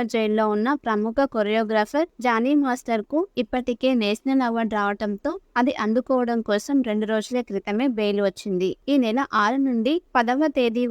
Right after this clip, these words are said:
వరకు ఆయనకు మధ్యంతర బెయిల్ ని మంజూరు చేసినట్లుగా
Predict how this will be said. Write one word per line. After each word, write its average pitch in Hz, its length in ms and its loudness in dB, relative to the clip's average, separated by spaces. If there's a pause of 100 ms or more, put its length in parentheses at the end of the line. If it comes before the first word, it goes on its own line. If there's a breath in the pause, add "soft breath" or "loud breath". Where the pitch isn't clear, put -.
వరకు 202 280 -2 (240)
ఆయనకు 262 320 0 (120)
మధ్యంతర 247 480 0 (100)
బెయిల్ 220 240 2
ని 262 160 4
మంజూరు 233 420 0
చేసినట్లుగా 214 640 0